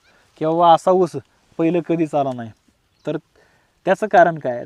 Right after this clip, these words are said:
तर आपण तसं प्रॉपर नियोजन केले. तर लागवडीपासून तर काय, ल-, ऊस लागवडी केल्यानंतर एक चा-, अं, चार ते पाच दिवस झाल्यानंतर पहिली आळवणी घ्यायची आपणाला, एकोणीस एकोणीस, एकरी तीन किलो, अ,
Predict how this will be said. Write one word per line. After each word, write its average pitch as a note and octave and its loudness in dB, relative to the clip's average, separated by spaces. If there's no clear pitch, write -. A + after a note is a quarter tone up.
तर D#3+ -2
आपण F#3+ -4
तसं G3 -10
प्रॉपर F3+ -6
नियोजन D#3 -8
केले. A#2+ -14
तर C#3 -16
लागवडीपासून F3 0
तर F3+ -10
काय, B2+ -10
ल-, C3+ -8
ऊस E3+ -2
लागवडी F#3 0
केल्यानंतर E3+ -8
एक C#3+ -8
चा-, E3+ 2
अं, D#3+ -14
चार E3+ 2
ते F3 -2
पाच E3+ -4
दिवस E3+ -2
झाल्यानंतर D#3 -8
पहिली E3 -2
आळवणी D#3 -4
घ्यायची C#3 -8
आपणाला, C3+ -12
एकोणीस D3+ -6
एकोणीस, D3 -6
एकरी D#3+ -2
तीन D#3+ -6
किलो, C#3+ -8
अ, C3 -12